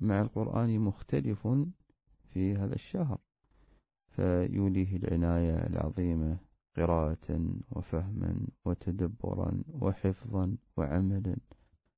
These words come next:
كل ذلك امتثالاً لقول الله سبحانه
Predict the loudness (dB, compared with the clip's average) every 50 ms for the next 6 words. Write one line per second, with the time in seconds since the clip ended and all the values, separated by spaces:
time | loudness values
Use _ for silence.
0 | _ _ _ _ _ _ _ _ _ 0 0 2 2 2 0 0 0 0 0 0
1 | -2 -4 -4 -2 -2 0 -2 -4 _ _ _ _ _ _ _ _ -20 _ _ _
2 | _ _ -4 -4 -4 -2 -4 -6 -2 0 2 2 4 4 4 4 4 2 0 -2
3 | -4 _ _ _ _ _ _ _ _ _ _ _ _ -10 -8 -6 0 2 2 4
4 | 4 2 2 2 2 2 2 0 -2 -4 -6 -10 -8 -4 -2 0 0 0 0 0
5 | -2 0 0 0 2 2 0 -2